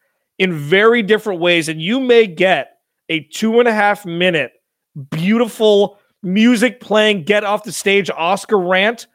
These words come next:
that he ain't gonna get off the stage for from Tyler Rowland. That's coming up next. But first, rock auto dot com. Listen,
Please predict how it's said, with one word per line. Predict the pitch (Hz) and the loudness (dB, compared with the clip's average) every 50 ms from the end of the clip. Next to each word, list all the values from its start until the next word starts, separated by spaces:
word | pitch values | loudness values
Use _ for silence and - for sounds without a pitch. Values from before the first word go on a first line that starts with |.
| _ _ _ _ _ _ | _ _ _ _ _ _
that | 170 175 | -4 0
he | 190 202 | 0 0
ain't | 202 175 | 0 0
gonna | 196 185 180 | 0 0 2
get | 180 185 | 2 2
off | 175 170 | 2 2
the | 160 151 | -2 -6
stage | - 175 175 170 139 | -2 -2 -2 -2 -2
for | 147 151 143 | -4 -4 -4
from | 143 151 | -6 -6
Tyler | 147 156 156 156 151 | -4 -2 -2 -2 0
Rowland. | 147 156 151 147 151 | 0 0 0 0 0
That's | 160 156 - | -2 -2 0
coming | 185 185 175 160 | 0 0 2 0
up | 160 151 | 0 0
next. | 165 165 160 - - | -2 -2 -4 -4 -8
But | 156 147 | -14 -8
first, | - 233 254 220 180 - - _ _ _ _ _ - _ | -2 0 2 2 0 -2 -8 _ _ _ _ _ -16 _
rock | - 175 196 214 196 | 0 2 2 2 4
auto | 220 214 220 214 185 | 2 2 2 4 2
dot | 202 190 185 | 2 0 0
com. | - 196 196 180 170 | 0 0 0 2 2
Listen, | 170 180 - 151 131 127 | 0 0 0 -2 -8 -10